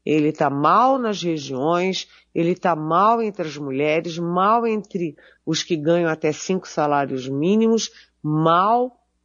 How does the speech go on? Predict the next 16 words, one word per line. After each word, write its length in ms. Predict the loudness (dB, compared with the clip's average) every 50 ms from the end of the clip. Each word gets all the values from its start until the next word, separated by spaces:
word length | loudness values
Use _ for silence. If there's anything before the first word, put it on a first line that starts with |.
| _ _ _ _ _ _ _ -20 -14 -6 -2
entre 640 | 2 2 4 2 2 0 -2 -2 0 2 2 2 2
os, 460 | 4 4 4 4 4 2 -2 -6 -6 -4
é, 680 | -2 0 0 2 2 2 2 2 2 2 2 0 0 -2 -4 -8 _ _ -12
de 160 | -4 -2 0
menor 480 | 0 2 0 0 0 2 2 2 2 0
escolaridade 1300 | -2 -6 -6 -4 -2 0 2 2 2 2 0 0 0 0 0 2 2 0 -2 -2 -4 -4 -6 -6 -6 _ _ _ _ _ _ _ _ 0
e 240 | 2 4 6 6
entre 560 | 6 6 6 4 4 2 -2 -4 -6 -2 -2 0
os 240 | 0 0 -2 -4
que 420 | -6 -6 -2 0 2 2 2 0 -2 -8 -20 -20 _ _ -12
ganham, 760 | -8 -2 2 2 4 4 2 2 0 0 0 -2 -2 -4 -6 -6 -4
ah, 540 | 0 0 2 2 2 2 2 2 2 2 2 0
o, 360 | 0 0 -2 -2 -4 -6 -10 -10 -12 -10 -6
o 420 | -4 -4 -2 -2 -2 -4 -4 -6 -8 -6 _
tal 240 | 0 2 2 2 0
do, 360 | -2 -4 -6 -6 -6 -8